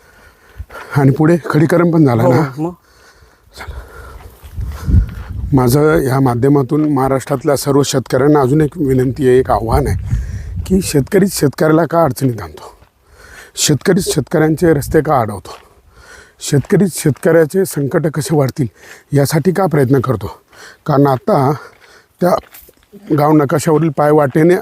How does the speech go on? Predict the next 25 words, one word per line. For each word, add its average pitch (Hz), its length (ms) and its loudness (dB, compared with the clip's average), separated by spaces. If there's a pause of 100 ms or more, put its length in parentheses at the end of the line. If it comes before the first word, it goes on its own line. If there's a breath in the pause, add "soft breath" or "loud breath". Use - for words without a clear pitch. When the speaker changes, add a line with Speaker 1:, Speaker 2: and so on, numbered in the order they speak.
(160)
Speaker 1:
न-, 151 100 2
अर्ज 143 440 2 (460 loud breath)
रस्ता 143 340 -2
द्या 156 180 4 (340)
हा 165 200 2
असा 165 260 0
अर्ज 160 260 0
करणारा 185 340 0
पण 180 180 0 (360 loud breath)
एक 202 140 4
शेतकरी 165 380 0
दादाच 127 380 0
आहे - 960 -12
आणि 147 160 4 (200)
तिथून 151 320 2
गेल्याने 180 380 4 (360 soft breath)
नुकसान 180 380 0
होणार 175 280 4
ते 175 240 0
पण 185 200 2
शेतकऱ्याचंच 151 640 -2
आहे. - 140 -14 (440)
या, 196 200 0
या 170 60 -2
इकडे. - 420 -6